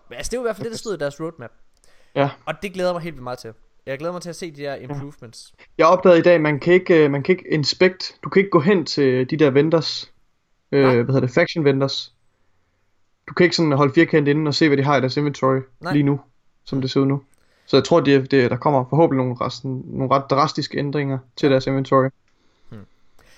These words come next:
Speaker 1: Det er i hvert fald, jeg, jeg, jeg er helt på røven over det, øhm, og, øh, og glæder mig også bare til at sidde og spille, øh, spille Destiny igen. Lige efter vi er færdige med podcasten her, så skal jeg sidde og spille Destiny med dig, øh,
Speaker 2: Ja.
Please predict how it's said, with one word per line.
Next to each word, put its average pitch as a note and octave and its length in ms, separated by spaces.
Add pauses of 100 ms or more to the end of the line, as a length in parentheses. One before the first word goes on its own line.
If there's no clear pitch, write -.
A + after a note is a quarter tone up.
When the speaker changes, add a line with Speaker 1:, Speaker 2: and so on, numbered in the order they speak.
(680)
Speaker 1:
Det G3 60
er - 20
i - 20
hvert F3+ 160
fald, E3 220
jeg, E3 200
jeg, F3 200
jeg F3 160
er F3+ 60
helt F#3 140
på D#3 80
røven D3+ 200
over C#3 120
det, C3 200
øhm, C3 680 (120)
og, C3+ 360
øh, A#2+ 120
og B2+ 80
glæder C#3+ 200
mig C3+ 80
også C3 120
bare B2 140
til - 120
at A#2+ 80
sidde B2 100
og A#2+ 40
spille, A2+ 320 (240)
øh, A2+ 60
spille A2+ 200
Destiny A#2 240
igen. A2+ 240
Lige F3 220
efter F3+ 240
vi C3+ 60
er C3+ 40
færdige D3+ 180
med D#3 100
podcasten C3 520
her, A2+ 140 (220)
så - 140
skal - 140
jeg C#3+ 60
sidde D#3 120
og - 40
spille C3+ 160
Destiny C3 400 (200)
med B2+ 100
dig, B2 180 (320)
øh, C#3+ 80
Speaker 2:
Ja. C3 240